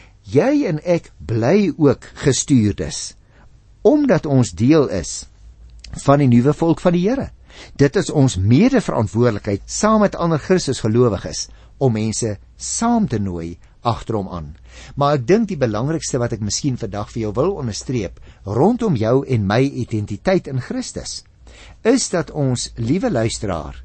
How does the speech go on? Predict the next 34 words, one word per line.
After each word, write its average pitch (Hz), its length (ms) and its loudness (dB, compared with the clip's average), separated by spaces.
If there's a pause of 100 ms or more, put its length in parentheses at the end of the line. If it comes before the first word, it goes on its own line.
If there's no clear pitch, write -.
(600)
opgeroep 185 680 2
word 123 400 0
deur 117 240 0
Paulus 160 520 2 (200)
in 131 120 0
alles 269 400 -2
wat 208 160 -4
hy 170 120 2
doen, 90 400 -4
wat 143 200 0
hy 202 120 2
ook 196 200 0
skrywe, 160 600 -4 (320)
juis 139 480 2
in 143 200 -6
sy 127 160 -4
brief 113 340 -4 (320)
aan 185 260 2
die 220 80 0
Filippense, 190 760 -2 (420)
om 135 160 4
te 110 160 -4
doen 95 540 0 (720)
wat 131 280 0
ons 123 280 -4
gehoor 113 520 4
het 92 280 -8 (320)
van 104 200 -2
hom, 78 200 -10 (440)
omdat 151 380 2
ons 101 180 -6
deel 156 440 2
gekry 90 440 -6
het - 220 -20